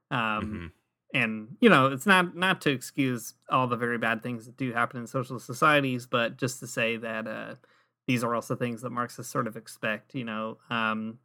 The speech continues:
Speaker 1: one, one good thing about Marxism is that it is not a story that's, like, really neat and tidy. Um, it doesn't tell you that, uh, you know, um, as soon as our side wins, everything's gonna be fine,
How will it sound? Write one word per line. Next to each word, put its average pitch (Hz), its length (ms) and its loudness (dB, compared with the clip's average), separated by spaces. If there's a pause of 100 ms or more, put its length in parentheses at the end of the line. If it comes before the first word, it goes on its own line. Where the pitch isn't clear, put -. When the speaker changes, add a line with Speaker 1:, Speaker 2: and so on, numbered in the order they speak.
Speaker 1:
one, 156 480 4
one 180 320 8
good 156 260 4
thing 151 180 2
about 135 180 2
Marxism 151 640 2
is 123 220 -6
that 123 400 2
it 135 140 -2
is 117 140 0
not 123 340 2
a 131 60 -4
story 127 460 -2
that's, 123 320 -4
like, 120 280 -2
really 120 220 -2
neat 123 220 -6
and 120 140 -12
tidy. 139 460 0 (400)
Um, 113 260 0
it 113 140 -6
doesn't 120 300 0
tell 139 200 4
you 143 600 4
that, 117 320 0
uh, 113 420 -2
you 123 140 -10
know, 110 260 -8 (220)
um, 110 500 -6 (120)
as 143 120 0
soon 131 260 0
as 117 220 -4
our 131 200 8
side 123 320 4
wins, 127 460 -4
everything's 123 460 -4
gonna 120 220 -2
be 117 120 -8
fine, 113 580 -4